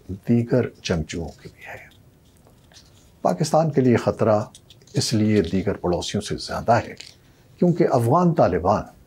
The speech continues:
अफगानिस्तान में टीटीपी के जंगजुओं के खिलाफ फैसला कुन कार्रवाई से गुरेजा हैं, जबकि खुद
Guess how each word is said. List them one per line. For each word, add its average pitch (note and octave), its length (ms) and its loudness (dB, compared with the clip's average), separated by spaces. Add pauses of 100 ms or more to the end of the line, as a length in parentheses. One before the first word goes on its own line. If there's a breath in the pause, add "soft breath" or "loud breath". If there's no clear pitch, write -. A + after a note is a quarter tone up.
(140)
अफगानिस्तान A2 640 0
में D2+ 220 -8 (480)
टीटीपी C#3+ 460 2
के F2 200 -2
जंगजुओं G#2 560 -2
के - 120 -12
खिलाफ - 420 -8 (440 soft breath)
फैसला C#3 480 0
कुन G2 220 -4
कार्रवाई D#2+ 480 -2
से - 220 -8
गुरेजा - 440 -6
हैं, - 240 -16 (1160 soft breath)
जबकि C3+ 260 2
खुद C#3+ 320 0